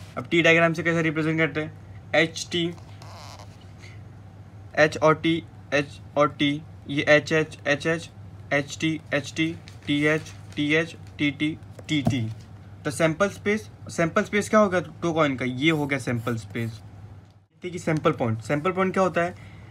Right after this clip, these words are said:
Element of a sample space for an experiment are called a sample point। जैसे मैंने बोला a roll a die, मैंने एक डाई को फेंका तो उसका सैंपल स्पेस क्या हो जाएगा? वन, टू, थ्री, फ़ोर, फ़ाइव, सिक्स। Number of S कितना हो गया? सिक्स। Element of sample space,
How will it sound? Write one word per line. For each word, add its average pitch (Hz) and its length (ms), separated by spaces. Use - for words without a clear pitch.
Element 202 400
of 214 100
a 202 100
sample 190 360
space 139 400
for 147 140
an 151 80
experiment 135 520
are 131 220
called 170 180
a - 80
sample 208 340
point। 175 260
जैसे 123 220
मैंने 160 240
बोला 170 340
a - 20
roll 147 240
a 156 120
die, 165 260
मैंने 127 220
एक 131 80
डाई 135 120
को 160 100
फेंका 175 400
तो 151 120
उसका 139 140
सैंपल 139 300
स्पेस 170 240
क्या 202 120
हो 190 80
जाएगा? 160 240
वन, 151 340
टू, 156 260
थ्री, 151 220
फ़ोर, 156 220
फ़ाइव, 151 200
सिक्स। 151 320
Number 147 300
of 165 100
S 170 140
कितना 170 240
हो 175 140
गया? 160 240
सिक्स। - 320
Element 190 320
of 202 180
sample 180 260
space, 143 300